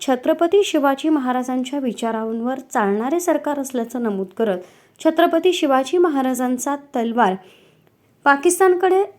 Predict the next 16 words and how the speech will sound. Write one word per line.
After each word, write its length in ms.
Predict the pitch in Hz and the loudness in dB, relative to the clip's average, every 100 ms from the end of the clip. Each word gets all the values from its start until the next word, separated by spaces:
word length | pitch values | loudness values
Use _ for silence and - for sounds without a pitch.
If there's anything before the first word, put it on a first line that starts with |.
| - | -4
रोखलेला 640 | 247 254 247 262 262 262 277 - | 2 2 0 -2 -2 -4 -8 -6
पुतळा 400 | 240 233 262 175 196 _ - | -6 -2 0 0 -4 _ -8
आपण 340 | 226 214 240 247 | -6 -2 -2 -2
पुलवामा 560 | 247 233 226 294 359 | -2 -2 0 2 6
इथं 380 | 381 359 - 349 - - | 4 2 -2 -4 -4 -10
बसवलेला 640 | 220 214 208 214 202 196 | -4 -4 -2 -4 -2 -2
आहे. 240 | 196 202 415 - _ _ _ 240 | -2 -2 -2 -4 _ _ _ 0
ज्या 140 | 302 | 4
लाल 320 | 330 285 277 392 392 | 6 6 4 2 2
किल्ल्यात 320 | 294 233 254 - | 2 0 -4 -2
औरंगजेबानं 880 | 214 220 294 330 320 262 208 196 226 277 | 0 2 4 2 2 -2 -2 -2 -4 -6
छत्रपती 540 | 247 214 214 226 247 | -8 -6 -6 -4 -6
शिवाजी 500 | 240 233 208 254 349 | -4 -4 -2 0 4
महाराजांचा 800 | 359 302 294 285 277 277 262 269 | 4 4 0 -2 0 -2 2 2
अपमान 420 | 226 233 220 226 | 2 -2 -4 -4
केला, 360 | 220 220 226 | -2 -2 -2